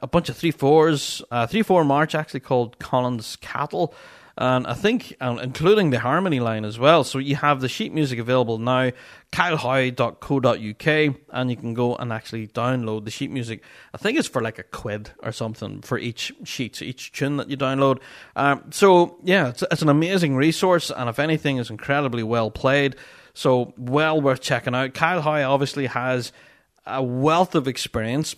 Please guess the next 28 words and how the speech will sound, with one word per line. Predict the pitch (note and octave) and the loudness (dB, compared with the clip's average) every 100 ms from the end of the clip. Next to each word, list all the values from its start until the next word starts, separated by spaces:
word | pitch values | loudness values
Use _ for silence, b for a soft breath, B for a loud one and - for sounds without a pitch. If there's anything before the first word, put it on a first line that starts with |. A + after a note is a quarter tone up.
| _ | _
with, | C3 A#2+ - - | -2 -2 -2 -8
uh, | A2+ G#2+ | -6 -6
tuition | - B2+ D3 E3+ D#3 D3+ | -4 -2 0 0 -2 -4
and | D3 | -2
everything, | D3+ D3 D3 D#3 D3 C3+ A#2+ _ _ _ _ _ _ - - | -2 0 0 0 0 -2 -6 _ _ _ _ _ _ -20 -4
and | C#3+ C#3+ | 0 0
as | B2 | 2
well | D3 D3+ | 2 2
as | B2 | 0
being | C3+ A#2+ | -4 -2
in | A2 | -4
the | |
Celtic | - A2 G#2 G#2 | -4 -6 -4 -10
and | G2+ | -6
folk | B2 A#2+ | -6 -6
music | A#2 A2 | -8 -8
scene | - G#2+ | -8 -10
for | A2 | -6
the | A2+ | -4
longest | A2+ A2 G#2+ - | -2 -2 -6 -8
time, | A#2+ A2 | -6 -6
as | G#2 | -6
well | A2+ C#3 | -4 -2
as | C#3 | -4
playing | - D3 C#3+ | -4 -2 -2
with | C#3+ D3 | -2 -6
the | |
Chili's | - G3+ G3+ G3+ - | -2 2 2 2 0